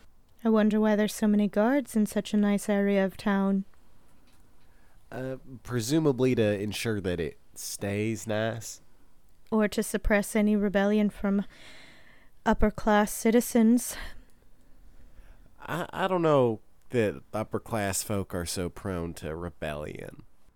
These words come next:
Speaker 1: If they're unhappy with ruling, anybody can be a rebel.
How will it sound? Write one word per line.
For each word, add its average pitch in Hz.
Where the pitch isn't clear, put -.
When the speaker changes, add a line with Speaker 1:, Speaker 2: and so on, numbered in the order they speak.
Speaker 1:
If 208
they're 214
unhappy 208
with 196
ruling, 208
anybody 202
can 190
be 185
a 185
rebel. 185